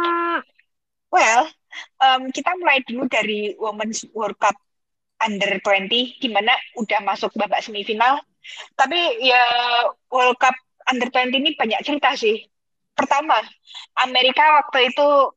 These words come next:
em, langsung tersingkir dari fase grup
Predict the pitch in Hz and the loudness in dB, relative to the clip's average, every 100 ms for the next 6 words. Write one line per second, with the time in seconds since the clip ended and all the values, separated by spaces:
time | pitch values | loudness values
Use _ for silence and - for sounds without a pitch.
0 | - 233 233 226 226 226 233 233 254 247 | -2 2 2 0 -2 -6 -2 -2 -2 -4
1 | 247 262 226 226 220 233 202 208 208 208 | -4 -6 -4 -6 -4 -6 -4 -4 -4 -4
2 | 208 208 208 - - 233 226 - 226 233 | -2 0 0 -4 -8 -2 -2 0 -2 -2